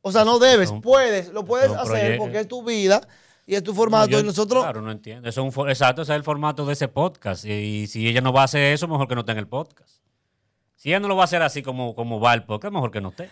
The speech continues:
Speaker 1: Pero tú me entiendes, la
Speaker 2: Sí,
Speaker 1: parte
Speaker 2: yo estoy
Speaker 1: donde
Speaker 2: entendiendo, claro que
Speaker 1: Entonces,
Speaker 2: sí. Lo
Speaker 1: o sea
Speaker 2: que, lo que pasa es que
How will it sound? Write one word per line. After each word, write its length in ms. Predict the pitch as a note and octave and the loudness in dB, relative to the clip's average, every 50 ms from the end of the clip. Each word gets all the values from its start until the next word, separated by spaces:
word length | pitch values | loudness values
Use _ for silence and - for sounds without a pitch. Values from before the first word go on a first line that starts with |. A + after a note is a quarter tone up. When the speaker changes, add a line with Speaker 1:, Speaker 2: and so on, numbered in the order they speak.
| _ _ | _ _
Speaker 1:
Pero 200 | - B3+ B3+ B3 | -2 0 0 0
tú 120 | G#3 D4 D4+ | -2 -4 -4
me 80 | D#4+ | -4
entiendes, 440 | D4+ C4+ A#3 D4 C4+ A3+ F#3+ F3 F3+ | -4 -4 -2 -2 -2 -2 -2 -2 -2
la 100 | F#3+ G3+ | -2 -2
Speaker 2:
Sí, 100 | A#3 - | 0 4
Speaker 1:
parte 200 | A#3+ B3+ C4+ C4+ | 4 6 4 6
Speaker 2:
yo 60 | - E3+ | 4 4
estoy 140 | B3 A#3+ A#3+ - | 4 4 4 4
Speaker 1:
donde 80 | A#3+ | 4
Speaker 2:
entendiendo, 560 | A#3 E3+ D#3 D3 C#3 C#3 C#3+ D#3 D#3+ D3 A#2+ G#2+ | 2 2 0 -2 -2 0 0 0 -2 -4 -6 -6
claro 240 | A#2 A#2 A#2+ A#2+ | -4 -4 -4 -4
que 80 | A#2+ B2 | -6 -8
Speaker 1:
Entonces, 240 | G#2+ B2+ B2+ B2 A#2+ | -8 -6 -4 -4 -4
Speaker 2:
sí. 120 | G#2+ F2+ F2 | -6 -8 -10
Lo 80 | G#2+ A#2+ | -10 -8
Speaker 1:
o 40 | |
sea 100 | C3+ C#3 | -8 -8
Speaker 2:
que, 60 | - _ | -8 _
lo 100 | - C3+ | -10 -8
que 80 | D3 C#3+ | -6 -2
pasa 200 | D3 D#3 D3 E3+ | -2 -2 -2 -4
es 40 | D3+ | -4
que 320 | E3+ F3 E3 D3+ - _ | -2 -2 -2 -4 -6 _